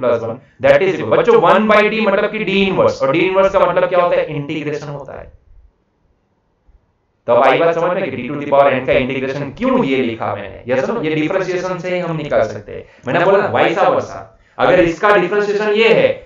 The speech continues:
तो इसका integration ये होगा। समझो, यहाँ पे देखो, अगर इसका differentiation ये है तो इसका integration ये होगा, समझ रहे हो, इसका differentiation ये है तो इसका integration ये होगा।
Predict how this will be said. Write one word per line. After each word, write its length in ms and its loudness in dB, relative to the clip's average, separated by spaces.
तो 180 -2
इसका 520 0
integration 680 2
ये 160 -4
होगा। 280 -6
समझो, 400 -2
यहाँ 200 2
पे 140 -2
देखो, 280 -6
अगर 440 2
इसका 420 0
differentiation 800 0
ये 220 4
है 240 -2
तो 160 0
इसका 680 0
integration 760 2
ये 160 -4
होगा, 300 -8
समझ 140 -4
रहे 140 4
हो, 100 -2
इसका 800 -2
differentiation 760 2
ये 240 2
है 180 2
तो 200 0
इसका 880 0
integration 760 2
ये 160 -6
होगा। 220 -12